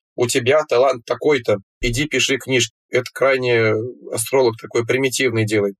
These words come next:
Астролог продиагностирует, где человек находится, как он вот свою карту выбрал. Опять же, с древнейших времен,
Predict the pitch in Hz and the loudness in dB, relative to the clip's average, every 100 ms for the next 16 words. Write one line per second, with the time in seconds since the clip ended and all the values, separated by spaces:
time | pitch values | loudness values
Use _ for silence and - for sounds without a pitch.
0 | _ - 113 135 135 120 - 123 131 127 | _ -8 -2 2 2 2 0 0 0 2
1 | 131 - 143 147 117 107 _ - 113 139 | 0 0 0 2 2 0 _ -8 -2 -2
2 | - 131 117 - 110 127 117 - 139 - | 2 2 0 -2 0 2 0 -2 -4 -4
3 | 120 113 110 - - 127 117 135 113 110 | -2 -4 -4 -8 0 0 2 0 -2 -2
4 | 123 117 101 95 _ - 110 123 127 110 | 0 2 0 -4 _ -6 -2 2 2 0
5 | 107 120 139 135 - 127 123 127 175 147 | 0 0 2 2 0 -2 0 2 2 0